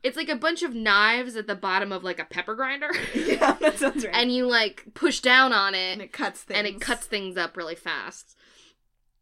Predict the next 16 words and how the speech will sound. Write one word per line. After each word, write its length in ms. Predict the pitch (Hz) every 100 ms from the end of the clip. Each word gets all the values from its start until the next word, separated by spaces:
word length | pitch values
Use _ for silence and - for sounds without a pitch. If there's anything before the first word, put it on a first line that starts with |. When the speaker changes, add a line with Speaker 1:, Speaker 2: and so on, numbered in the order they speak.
| _
Speaker 1:
But 160 | 240 277
he 80 | 311
really 380 | 247 277 302 294
sells 280 | 254 208 208
this 140 | 180
shit. 240 | - 156
He 140 | - 311
makes 300 | 311 339 -
you 100 | 240
want 280 | 180 160 123
it. 80 | -
I 160 | 220 320
Speaker 2:
He 40 |
Speaker 1:
want 140 | 269 117
Speaker 2:
does. 100 |
Speaker 1:
it. 60 | -